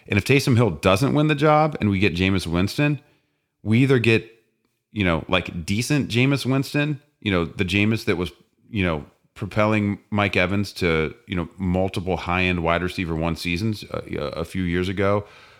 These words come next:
or we get bad Jameis for part of the season. The Saints, uh, the Saints find themselves in some shootouts because he's turning the ball over a lot and the defense struggles,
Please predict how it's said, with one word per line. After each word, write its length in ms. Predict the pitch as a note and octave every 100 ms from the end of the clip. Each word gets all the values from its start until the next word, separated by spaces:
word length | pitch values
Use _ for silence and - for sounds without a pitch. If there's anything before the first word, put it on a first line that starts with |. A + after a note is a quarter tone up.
| _
or 220 | B2 C3+
we 100 | E3
get 260 | E3+ A#2 G2+
bad 300 | G#2 C#3 A2+
Jameis 380 | F#2 F2+ G#2
for 180 | - F#2
part 320 | - - G2
of 60 | G#2
the 80 | G#2
season. 520 | - F2 D#2 E2 G2 - _ _
The 80 | F#2
Saints, 540 | - G#2+ G#2+ - - - _ _ _
uh, 540 | F2+ E2+ E2 D#2+ D#2+ - -
the 120 | F#2+
Saints 280 | - A2 G#2
find 300 | G2+ G2 G2+
themselves 580 | F#2 - F#2+ F#2+ F2+ - -
in 180 | F#2 F2
some 220 | F#2 E2
shootouts 560 | - A2+ G#2+ G#2 G2+ -
because 340 | E2+ F2+ E2
he's 140 | F2+
turning 260 | - G#2 F#2
the 80 | E2
ball 320 | F2+ F2+ F#2
over 140 | E2+
a 80 | E2+
lot 320 | E2+ F#2 F2+
and 100 | E2
the 60 | D#2
defense 380 | F2 E2+ F2 E2
struggles, 600 | - F#2 F2 F2+ E2+